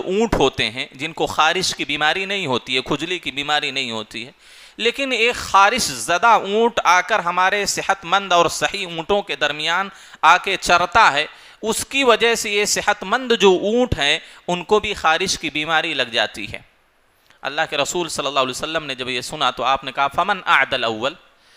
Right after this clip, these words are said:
वो जो पहला खारिश ज़दा ऊँट था जिसको खुजली की खारिश की बीमारी थी, अगर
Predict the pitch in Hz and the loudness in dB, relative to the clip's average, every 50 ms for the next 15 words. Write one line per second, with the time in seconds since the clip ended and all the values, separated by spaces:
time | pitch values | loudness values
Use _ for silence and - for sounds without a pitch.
0 | _ _ _ _ _ _ _ _ _ _ - 175 196 220 214 214 220 214 - - | _ _ _ _ _ _ _ _ _ _ -6 2 6 6 8 8 6 4 4 2
1 | 202 190 190 220 240 302 302 - - - 202 214 226 262 - 170 147 135 143 180 | 0 2 2 4 4 4 4 4 4 4 4 4 4 2 -2 -4 -4 -2 0 2
2 | 190 254 277 262 233 214 208 - - 196 202 196 170 180 160 - - 208 196 - | 4 6 6 6 6 4 2 2 2 0 0 0 0 -2 -6 0 0 0 0 2
3 | 180 175 147 175 190 220 220 - 202 180 - - 165 165 175 202 208 - - 180 | 0 2 2 2 -2 -2 -6 -6 -8 -8 -2 2 2 2 2 2 -2 -4 -4 -6
4 | 156 160 160 165 170 175 185 196 180 - - 147 143 - - _ _ _ - - | -6 -6 -4 0 0 0 0 0 -6 -6 -6 -6 -6 -6 -8 _ _ _ -20 -20
5 | - - - - 156 170 220 254 269 269 262 262 233 - - | -20 -14 0 2 2 4 6 6 6 8 6 6 4 2 -6